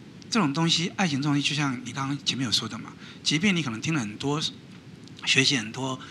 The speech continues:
甚至有些成功经验，但是你接下来还是可能会在后，后续失败啊。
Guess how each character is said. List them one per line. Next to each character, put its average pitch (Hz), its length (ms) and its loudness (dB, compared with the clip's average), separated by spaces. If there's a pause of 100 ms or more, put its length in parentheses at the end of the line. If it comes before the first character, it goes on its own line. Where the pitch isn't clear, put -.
(160)
甚 175 180 2
至 170 60 6
有 127 100 6
些 160 140 2
成 135 160 0
功 165 140 2
经 180 200 2
验， 208 160 4 (1300)
但 226 120 2
是 208 200 4 (140)
你 123 120 -2
接 220 140 6
下 226 100 10
来 190 60 8
还 - 100 4
是 - 100 2
可 - 120 -2
能 110 120 -6
会 139 220 2 (300)
在 185 180 2
后， - 220 -4
后 185 220 2
续 160 140 2
失 139 180 2
败 139 180 2
啊。 113 160 -6